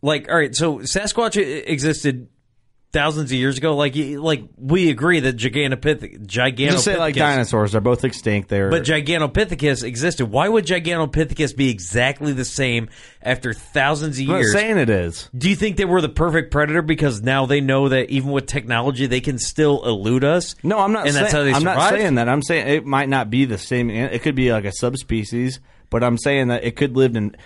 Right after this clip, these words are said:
Speaker 2: I'm not saying, like, they're in the, the, the lower forty or the lower forty-eight and they're running around and, like, they're not in. I don't believe that there's, like, I d-, I don't know how I have to say it
Speaker 1: <laughs> You don't
Speaker 2: again.
Speaker 1: think there's one running around Moline, Illinois?
Speaker 2: No,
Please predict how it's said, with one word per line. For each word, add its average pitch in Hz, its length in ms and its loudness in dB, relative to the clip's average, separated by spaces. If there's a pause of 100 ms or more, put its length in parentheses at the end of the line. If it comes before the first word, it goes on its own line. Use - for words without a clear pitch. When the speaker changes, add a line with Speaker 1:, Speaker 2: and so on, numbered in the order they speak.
Speaker 2:
I'm 180 120 2
not 254 180 0
saying, 208 320 2
like, 139 180 -2
they're 151 200 2
in 151 420 2
the, 123 260 0
the, 120 140 2
the 120 240 2
lower 123 380 4
forty 104 760 -2 (240)
or 104 60 -4
the 110 80 0
lower 123 220 4
forty-eight 113 560 2
and 101 100 -2
they're 101 80 2
running 110 240 2
around 107 380 2
and, 101 180 -2 (100)
like, 107 260 -2 (180)
they're 139 100 0
not 185 240 -2
in. 131 240 4 (320)
I 160 80 2
don't 196 240 0
believe 160 300 4
that 131 100 0
there's, 123 280 -2
like, 160 180 -4
I 165 80 0
d-, 170 100 0
I 156 140 2
don't 175 100 2
know 170 60 2
how 151 140 4
I - 20 4
have 135 140 -2
to 135 100 -6
say 156 140 0
it 165 100 4
Speaker 1:
<laughs> - 0 -
You 151 60 4
don't 233 160 6
Speaker 2:
again. 143 80 -2
Speaker 1:
think 185 160 0
there's 180 200 2
one 156 300 2
running 147 320 2
around 143 240 2
Moline, 135 480 2
Illinois? 135 320 2
Speaker 2:
No, 170 380 2